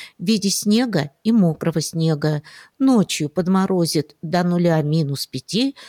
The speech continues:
в Тульской области до минус семи градусов. Днем распогодится, преимущественно без осадков, и температура повысится до плюс трех градусов. В Калужской, Тульской и Смоленской областях до плюс пяти.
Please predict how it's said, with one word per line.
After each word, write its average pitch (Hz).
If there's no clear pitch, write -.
в -
Тульской 247
области 247
до 175
минус 190
семи 220
градусов. 151
Днем 196
распогодится, 185
преимущественно 240
без 147
осадков, 233
и 190
температура 165
повысится 233
до 156
плюс 214
трех 151
градусов. 143
В -
Калужской, 214
Тульской 165
и 151
Смоленской 165
областях 240
до 160
плюс -
пяти. 156